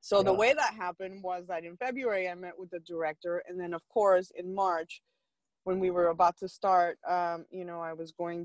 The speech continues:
Speaker 1: to start the production part of the project, which is really the end bits. It's pretty much done, minus the fabrication. Then it just had to stop. And so then I think that in March, I mean,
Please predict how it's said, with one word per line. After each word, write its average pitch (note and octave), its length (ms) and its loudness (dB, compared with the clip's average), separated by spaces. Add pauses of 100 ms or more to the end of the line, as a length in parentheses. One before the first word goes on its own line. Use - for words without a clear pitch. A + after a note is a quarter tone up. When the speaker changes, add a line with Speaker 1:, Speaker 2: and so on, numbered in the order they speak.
Speaker 1:
to E3 280 2
start E3+ 360 2
the F3 80 0
production G3+ 600 2
part E3+ 300 0
of E3+ 140 -8
the E3 80 -6
project, E3 440 -4
which E3 140 -10
is E3 160 -6
really G#3 460 2
the E3 200 0
end G#3 220 0
bits. E3+ 220 0
It's E3+ 100 -16
pretty G#3+ 240 -6
much E3+ 260 -6
done, F#3 300 2
minus G3 480 0
the E3+ 160 0
fabrication. F3+ 1000 -4 (640)
Then G3+ 220 0
it G3 80 0
just F#3 220 -4
had F3 160 -2
to E3 80 -12
stop. D3+ 500 0 (160)
And F3+ 180 -4
so F#3 200 0
then F#3 180 0
I E3+ 120 -4
think G3+ 280 -8
that G3 140 2
in F3 260 -4
March, F3 580 -2 (1300)
I F#3 60 2
mean, G3 300 2